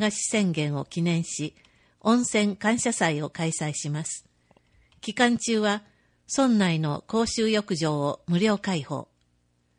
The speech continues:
この機会にぜひ源泉かけ流しの本物の温泉をご堪能ください。対象施設、東泉寺温泉、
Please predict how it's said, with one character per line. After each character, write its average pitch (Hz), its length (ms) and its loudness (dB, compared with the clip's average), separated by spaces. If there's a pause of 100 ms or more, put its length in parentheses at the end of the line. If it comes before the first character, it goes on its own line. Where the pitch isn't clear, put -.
(120)
こ 214 100 0
の 220 120 4
機 - 160 -8
会 196 240 2
に 170 240 -2 (160)
ぜ 240 160 2
ひ - 320 -6 (100)
源 226 240 2
泉 214 320 0
か 180 140 -4
け 214 120 0
流 208 220 4
し 196 180 -4
の 180 200 0 (240)
本 247 260 2
物 240 240 2
の 220 260 0
温 208 160 4
泉 190 440 -2
を 185 180 -4 (240)
ご 175 100 0
堪 180 200 2
能 165 200 2
く 151 120 -8
だ 156 120 -4
さ 156 200 -4
い。 - 80 -10 (1080)
対 233 180 2
象 214 220 0
施 - 100 -4
設、 - 400 -6 (600)
東 240 200 0
泉 220 280 2
寺 196 180 2
温 175 120 0
泉、 147 360 -6